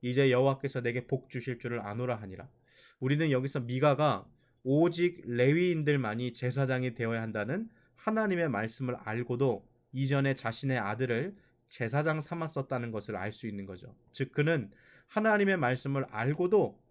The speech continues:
그 말씀에 순종하기보다 자기 눈에 좋아 보이는 대로 행동했던 사람이라는 것을 오늘 보여주고 있는 거죠. 이 레위인 청년도 미가와 함께 지내는 것에 만족해야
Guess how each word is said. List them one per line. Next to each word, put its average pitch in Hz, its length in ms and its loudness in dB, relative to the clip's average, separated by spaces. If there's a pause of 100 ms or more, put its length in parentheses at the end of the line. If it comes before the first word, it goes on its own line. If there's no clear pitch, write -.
(140)
그 - 120 -4
말씀에 139 440 0
순종하기보다 131 1080 -4 (340)
자기 135 340 0
눈에 151 280 0
좋아 147 380 0
보이는 147 300 0
대로 120 200 -2
행동했던 143 680 -4 (300)
사람이라는 120 600 -2
것을 113 400 -6 (180)
오늘 107 180 -8
보여주고 120 440 2
있는 95 200 -8
거죠. 92 220 -16 (600)
이 135 140 2
레위인 190 680 4
청년도 170 760 -2 (240)
미가와 160 480 4
함께 160 300 -4
지내는 139 400 0
것에 123 180 -4
만족해야 104 640 -6